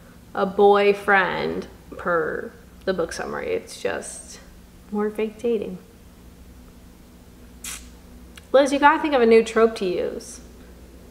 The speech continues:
Next one. Just, this next quote is literally just, like, Clark being like, "What the F is happening right now?" And I was like, "Me too, Clark. What is happening?"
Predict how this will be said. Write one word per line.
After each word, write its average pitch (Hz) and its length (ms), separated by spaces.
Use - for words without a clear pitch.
Next 302 380
one. 226 540
Just, 262 300
this 269 260
next 240 260
quote 285 140
is 247 120
literally 208 280
just, 196 200
like, 196 120
Clark 185 300
being 185 180
like, 175 200
"What 180 460
the - 120
F - 220
is 185 100
happening - 400
right 104 200
now?" - 320
And 131 200
I 123 160
was - 160
like, - 380
"Me 294 140
too, 262 240
Clark. 214 440
What 233 160
is 254 200
happening?" - 600